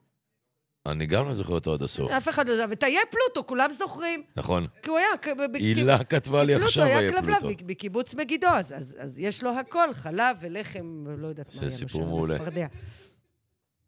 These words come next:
Speaker 2: <laughs> זה היה לי
Speaker 1: כן,
Speaker 2: הייתי
Speaker 1: פרץ,
Speaker 2: צריכה עכשיו ל-,
Speaker 1: פרץ של, אה,
Speaker 2: לפרוק
Speaker 1: גם
Speaker 2: את
Speaker 1: זעם,
Speaker 2: העניין
Speaker 1: כאילו,
Speaker 2: הזה
Speaker 1: על
Speaker 2: של
Speaker 1: מיץ
Speaker 2: מיץ-,
Speaker 1: פטל,
Speaker 2: כי
Speaker 1: ממש התעצבנת עליו, מה זה אישי? מה הוא עשה
Speaker 2: לא,
Speaker 1: לך?
Speaker 2: כי זה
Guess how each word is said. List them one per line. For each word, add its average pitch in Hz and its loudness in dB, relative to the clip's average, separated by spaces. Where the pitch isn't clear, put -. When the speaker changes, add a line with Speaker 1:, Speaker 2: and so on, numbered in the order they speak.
Speaker 2:
<laughs> 605 -2
זה 277 4
היה 214 4
לי 262 2
Speaker 1:
כן, 82 -2
Speaker 2:
הייתי 101 -2
Speaker 1:
פרץ, 95 4
Speaker 2:
צריכה 208 -2
עכשיו 214 -4
ל-, 185 -4
Speaker 1:
פרץ 202 2
של, 87 0
אה, 85 4
Speaker 2:
לפרוק 262 0
Speaker 1:
גם 78 -2
Speaker 2:
את 73 -4
Speaker 1:
זעם, 78 4
Speaker 2:
העניין - -2
Speaker 1:
כאילו, 101 4
Speaker 2:
הזה 87 6
Speaker 1:
על 90 4
Speaker 2:
של 107 0
Speaker 1:
מיץ 120 4
Speaker 2:
מיץ-, 226 -2
Speaker 1:
פטל, 147 2
Speaker 2:
כי 98 0
Speaker 1:
ממש 95 2
התעצבנת 123 0
עליו, 98 4
מה 87 0
זה 80 -2
אישי? 113 -2
מה - 2
הוא 131 6
עשה 226 0
Speaker 2:
לא, 330 8
Speaker 1:
לך? - -4
Speaker 2:
כי 240 -4
זה 180 -2